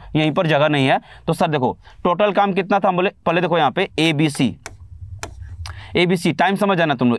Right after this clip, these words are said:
ए, बी और सी ने इस काम को करेगा। पहले थोड़ा जगह कम पड़ रहा, रुक जाओ यार, ठीक है। इसको एबीसी नहीं लिख रहा हूँ मैं, सीधा टाइम लिख रहा हूँ, समझ जाओ तुम लोग, है ना, होशियार हो, समझ जाना, ठीक है। सर यहाँ पे टाइम है तीनों का, all लिख रहा हूँ, all।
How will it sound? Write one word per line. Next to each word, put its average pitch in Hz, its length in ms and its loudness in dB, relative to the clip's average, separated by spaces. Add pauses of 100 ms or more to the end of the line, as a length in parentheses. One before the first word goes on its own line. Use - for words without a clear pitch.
(120)
ए, 196 520 4
बी 156 360 0
और 170 240 0
सी 190 260 0
ने 180 100 2
इस 170 100 -4
काम 165 220 0
को 170 140 -2
करेगा। 147 420 2 (340)
पहले 143 120 0
थोड़ा 147 160 0
जगह 139 240 4
कम 147 200 -2
पड़ 120 120 0
रहा, 117 80 4
रुक 123 120 2
जाओ 113 140 4
यार, 110 180 2 (200)
ठीक 170 100 0
है। 160 100 0 (140)
इसको 170 200 0
एबीसी 196 300 2
नहीं 175 140 2
लिख 156 120 2
रहा 117 100 4
हूँ 104 80 -2
मैं, 104 60 0
सीधा 139 200 2
टाइम 147 260 0
लिख 131 100 2
रहा 123 60 2
हूँ, 113 80 0
समझ 127 220 0
जाओ 98 140 2
तुम 95 160 -4
लोग, 73 140 -6 (480)
है 175 40 0
ना, 196 60 2
होशियार 160 360 2
हो, 151 100 2
समझ 131 240 -2
जाना, 90 320 -2 (840)
ठीक 202 160 0
है। 180 100 0 (1400)
सर 214 180 2
यहाँ 185 160 4
पे 214 120 0
टाइम 190 460 2
है 202 140 4 (120)
तीनों 180 200 4
का, 127 100 2
all 208 260 2
लिख 202 180 2
रहा 156 140 2
हूँ, 143 240 0
all। 95 200 -4